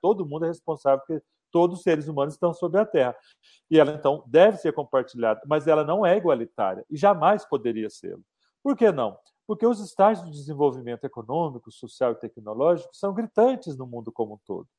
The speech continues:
Veja bem que mais de setenta por cento da população no mundo vive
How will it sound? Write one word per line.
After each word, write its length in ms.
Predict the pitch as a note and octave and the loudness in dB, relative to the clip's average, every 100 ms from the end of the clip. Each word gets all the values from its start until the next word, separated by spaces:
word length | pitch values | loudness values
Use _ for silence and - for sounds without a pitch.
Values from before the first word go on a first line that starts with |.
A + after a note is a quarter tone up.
| _ _ _ _ | _ _ _ _
Veja 260 | F#3 G3 F#3 | 4 4 4
bem 240 | D3+ A3+ | 2 0
que 140 | - E3 | -2 -2
mais 520 | C#3 F3 A#3+ G3+ C#3 | 6 8 8 6 -4
de 220 | D#3 C#3+ | -4 -4
setenta 500 | - C#3+ - G3 G#3+ | -4 -4 -2 -2 -4
por 180 | G3 E3+ | -6 -6
cento 260 | - B2+ | -2 -2
da 60 | A#2+ | -2
população 680 | C3+ - C3 B2 - B2+ B2+ | -4 -2 0 0 0 -4 0
no 140 | G#3 | 0
mundo 380 | F#3 C#3 G#3 A#3 | 0 -4 -4 -6
vive 560 | D#3 F3+ A3+ G#3+ C4 | 0 2 2 2 0